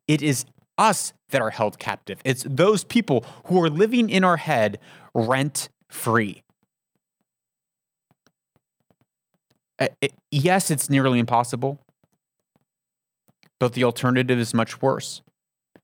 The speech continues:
And yes, maybe you and I aren't in a place where we can actually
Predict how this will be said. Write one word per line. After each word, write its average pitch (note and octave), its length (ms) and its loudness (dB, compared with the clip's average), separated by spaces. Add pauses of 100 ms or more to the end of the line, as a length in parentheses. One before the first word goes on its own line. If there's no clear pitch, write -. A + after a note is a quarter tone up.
(180)
And C3+ 160 0
yes, F3+ 600 -2 (120)
maybe B2+ 400 0
you B2 160 0
and G#2+ 100 0
I A2 320 0 (540)
aren't D#3 240 0
in C#3 100 0
a A#2+ 40 0
place B2+ 380 -2
where A2 380 2
we A#2+ 100 -4
can A#2+ 140 -2
actually A#2 460 -4